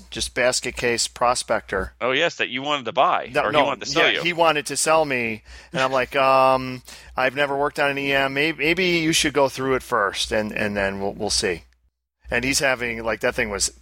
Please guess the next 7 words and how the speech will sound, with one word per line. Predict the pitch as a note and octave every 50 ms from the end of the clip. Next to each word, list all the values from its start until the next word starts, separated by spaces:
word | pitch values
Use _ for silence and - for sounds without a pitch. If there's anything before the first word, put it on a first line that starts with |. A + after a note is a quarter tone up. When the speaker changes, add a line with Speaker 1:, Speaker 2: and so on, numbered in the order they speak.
| - - -
Speaker 1:
hackified. | - - - B2 C#3 C3 - B2+
Speaker 2:
Yeah, | A#2 A2+
well, | A#2+ A#2 A2 G#2 G2+ F#2+ F#2 E2+
Roach. | E2+ D#2+ - - - -
He, | - A#2 B2
Speaker 1:
Hackified. | B2+ B2+ C#3+ D#3 D#3 - - D#3 C3+ C#3+ C#3+ C#3+ C3 B2 A#2 A2 G#2 G2+ F#2 F2+ F2
Speaker 2:
yes, | E2